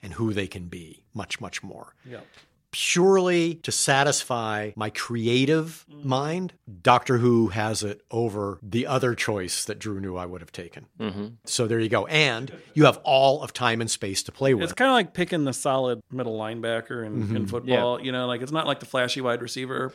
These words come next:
Speaker 3: That's your left tackle that you take with the fifth overall pick
Speaker 2: Right.
Speaker 3: because
Speaker 2: It's
Speaker 3: you
Speaker 2: like
Speaker 3: know
Speaker 2: a,
Speaker 3: you need it.
Speaker 2: it's
Speaker 3: He'll
Speaker 2: like a
Speaker 3: be
Speaker 2: left tackle or, like, a middle linebacker. Like,
Speaker 3: Yeah.
Speaker 2: it's solid. It's not going anywhere. It's versatile. It's
Speaker 1: Now they are speaking an alien language
Speaker 2: Yeah,
Speaker 1: to me.
Speaker 2: I know,
Speaker 3: Yes.
Speaker 2: I know.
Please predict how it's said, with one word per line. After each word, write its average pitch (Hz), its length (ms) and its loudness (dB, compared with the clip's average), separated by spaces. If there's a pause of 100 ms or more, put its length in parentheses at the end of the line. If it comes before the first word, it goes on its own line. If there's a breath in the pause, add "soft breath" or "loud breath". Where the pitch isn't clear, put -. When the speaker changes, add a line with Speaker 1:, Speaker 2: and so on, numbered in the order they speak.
Speaker 3:
That's 165 240 4
your 175 80 2
left 139 220 2
tackle 127 300 4
that 117 100 0
you 107 80 -6
take 113 180 -2
with 101 80 -10
the 104 80 -6
fifth 113 240 -2
overall 101 320 -2
pick 208 220 0
Speaker 2:
Right. 175 320 6
Speaker 3:
because 98 160 -4
Speaker 2:
It's - 100 -4
Speaker 3:
you 165 60 0
Speaker 2:
like 151 80 4
Speaker 3:
know 120 180 8
Speaker 2:
a, 120 40 2
Speaker 3:
you 123 140 0
need 123 220 0
it. 110 240 2
Speaker 2:
it's 117 80 -16
Speaker 3:
He'll 117 100 -2
Speaker 2:
like 156 140 0
a 131 40 2
Speaker 3:
be 151 60 4
Speaker 2:
left 160 240 2
tackle 143 380 2
or, 131 200 4
like, 123 180 2
a 123 40 -2
middle 123 220 -2
linebacker. 113 580 -4
Like, 101 140 -2
Speaker 3:
Yeah. - 60 -10
Speaker 2:
it's - 120 -8
solid. 185 600 6
It's - 140 -14
not 120 160 -4
going 156 200 2
anywhere. 135 440 2
It's - 80 -6
versatile. 135 640 0
It's - 340 -4
Speaker 1:
Now 107 240 4
they 98 180 0
are 92 140 2
speaking 95 380 -4
an 90 80 -4
alien 90 340 -4
language 87 340 -6
Speaker 2:
Yeah, 123 140 4
Speaker 1:
to 113 60 0
me. 110 60 -2
Speaker 2:
I 107 40 -4
know, - 60 -4
Speaker 3:
Yes. - 180 -2 (140)
Speaker 2:
I - 80 -8
know. 170 240 -10